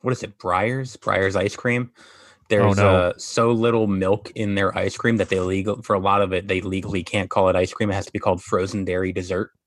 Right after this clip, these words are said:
Speaker 2: Oh,
Speaker 1: Only,
Speaker 2: interesting.
Speaker 1: uh, only certain things, like, that are fully flavored. Like, if you get, you can go get chocolate ice cream, vanilla ice cream, but if you go try to get, like, Rocky Road or whatever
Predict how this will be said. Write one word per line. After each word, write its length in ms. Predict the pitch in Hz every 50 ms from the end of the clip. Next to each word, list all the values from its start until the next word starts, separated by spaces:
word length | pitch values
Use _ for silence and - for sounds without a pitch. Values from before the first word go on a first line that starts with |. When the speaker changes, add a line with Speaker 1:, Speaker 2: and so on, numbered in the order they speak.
| _ _ _ _ _ _ _ -
Speaker 2:
Oh, 560 | 104 113 117 123 117 104 92 85 87 82 - - _ _ _ _ - - -
Speaker 1:
Only, 120 | - - 104
Speaker 2:
interesting. 360 | 127 127 139 156 160 156 143
Speaker 1:
uh, 240 | 139 135 131 127 120 - _ _ -
only 240 | - 131 147 165 165
certain 400 | 147 - - 151 147 131 131 120
things, 400 | - - 127 123 120 117 110 107
like, 240 | 113 110 101 95 - _ -
that 100 | - 110
are 80 | 104 98
fully 400 | - - - - 120 117 113 107
flavored. 480 | - - - 110 104 101 98 92 92 90
Like, 180 | 90 90 -
if 80 | 101 101
you 80 | 104
get, 240 | 98 110 107 101 _ _ _ _
you 180 | - 117 117 110
can 80 | 135
go 140 | 123 120 113
get 180 | 120 113 - -
chocolate 580 | - - - - 101 101 101 - 101 92 - -
ice 220 | - - 98 - -
cream, 260 | - - 90 85 85
vanilla 400 | 90 95 90 92 98 95 95 90 87
ice 180 | 95 92 87 -
cream, 220 | - - 90 90
but 80 | 92 95
if 80 | -
you 100 | - 101
go 80 | 110 113
try 220 | 107 - - 107
to 40 | 101
get, 140 | 98 104 98
like, 120 | 101 95 -
Rocky 320 | - 98 92 98 - 101 95
Road 320 | 92 90 90 90 90 85 - _ - - - - - - - _ -
or 100 | 117 98
whatever 480 | 90 87 87 87 87 92 90 85 80